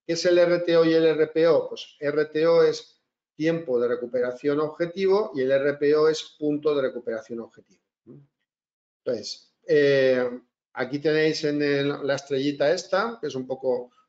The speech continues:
la situación de desastre. Entonces, en esa, mm, se ha producido un desastre y, eh, es importante que cuantifiquemos de forma, eh, simulada, en caso de que pasara un desastre,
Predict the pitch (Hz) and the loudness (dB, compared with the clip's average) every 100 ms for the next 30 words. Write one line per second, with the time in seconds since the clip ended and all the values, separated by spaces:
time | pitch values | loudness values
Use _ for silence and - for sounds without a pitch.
0 | _ 139 139 139 139 135 131 143 131 127 | _ -4 0 0 -2 -2 -2 0 0 0
1 | 127 131 180 175 - 170 196 233 - _ | 0 0 -2 -2 -2 -2 -2 -6 -14 _
2 | _ _ _ - 135 139 139 143 151 151 | _ _ _ -2 0 0 -2 -2 0 2
3 | 151 147 147 147 - - 139 135 135 135 | 2 2 0 -2 -6 -10 -8 -6 -8 -10
4 | _ - 139 147 143 151 147 151 151 175 | _ -4 0 2 2 0 2 0 0 -2
5 | 170 - 180 226 - _ _ _ 170 180 | -2 -4 -2 -4 -10 _ _ _ -2 0
6 | 180 165 151 143 139 139 139 135 131 131 | 2 4 6 6 4 2 0 0 -2 -6
7 | - _ _ _ - 147 165 170 160 165 | -14 _ _ _ -8 -2 -2 2 0 2
8 | 160 165 165 151 143 135 131 135 131 170 | -2 0 -2 0 -2 -4 -8 -8 -2 0
9 | 160 180 196 - _ _ _ 120 123 147 | 0 -2 -6 -16 _ _ _ -6 -4 0
10 | 156 151 127 113 110 - 123 117 113 107 | 0 0 -2 -4 -8 -6 -2 -2 -2 -6
11 | 107 107 - - 143 156 170 175 170 214 | -8 -12 -16 -6 -2 2 2 2 0 -4
12 | - _ _ _ _ 123 147 156 165 170 | -10 _ _ _ _ -8 -4 0 0 0
13 | 170 165 165 165 165 170 180 - 185 208 | -2 2 2 2 0 0 -2 -4 -6 -6